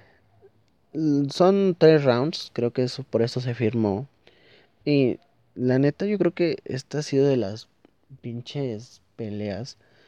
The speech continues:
que más odio he visto. O sea, yo sé que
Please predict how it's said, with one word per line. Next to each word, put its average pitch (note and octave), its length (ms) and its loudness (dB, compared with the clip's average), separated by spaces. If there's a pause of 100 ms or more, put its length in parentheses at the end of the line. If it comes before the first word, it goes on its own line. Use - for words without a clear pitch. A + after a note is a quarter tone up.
(400)
que B2 120 -2
más A#2 340 -2
odio A#2 280 0
he A#2 80 2
visto. - 420 -10 (140)
O B2+ 100 -4
sea, B2+ 160 -2
yo C#3 180 -2
sé D3+ 180 -4
que C#3 260 -6